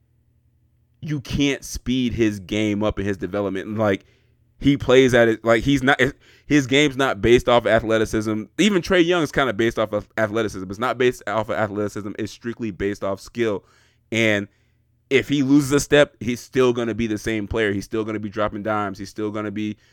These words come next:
you know, making those close contested shots. He's still gonna be able to shoot the three. So, and he's still gonna be able to rebound. Like, things that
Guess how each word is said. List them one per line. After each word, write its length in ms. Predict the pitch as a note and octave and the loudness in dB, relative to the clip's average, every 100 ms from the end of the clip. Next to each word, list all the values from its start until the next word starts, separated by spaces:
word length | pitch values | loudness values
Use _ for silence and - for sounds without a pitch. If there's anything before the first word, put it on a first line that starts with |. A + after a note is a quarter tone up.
| _ _ | _ _
you 100 | A2 | -6
know, 120 | G2+ | -4
making 300 | G#2+ A#2 A#2 | 0 2 2
those 200 | A2 G#2 | 0 -4
close 360 | - A#2+ A2+ A2 | -4 0 0 0
contested 520 | G#2+ G#2 A2 G#2+ G#2 | -8 -4 -6 -4 -8
shots. 300 | A2+ A2 G2+ | -4 -4 -4
He's 80 | G#2 | -10
still 200 | A2+ A2 | -8 -6
gonna 140 | A2 | -4
be 100 | G#2+ | -4
able 120 | A2 | -4
to 80 | G#2 | -8
shoot 200 | - A2 | -10 -12
the 80 | G#2 | -12
three. 460 | - A2 A2+ G2 _ _ _ _ _ _ | -6 0 2 2 _ _ _ _ _ _
So, 360 | - C3+ B2+ B2 | 2 6 6 4
and 160 | G#2+ | -2
he's 120 | G2 A#2 | -4 -2
still 180 | B2 | 0
gonna 120 | B2 A#2+ | 0 2
be 100 | A#2+ | 0
able 120 | A#2 | 0
to 80 | G#2+ | 0
rebound. 420 | A#2+ A2+ G#2 G#2 | 0 0 0 -2
Like, 200 | G#2 _ | -6 _
things 300 | C3+ D3 B2+ | -4 -4 0
that 300 | A#2+ G#2+ | 0 0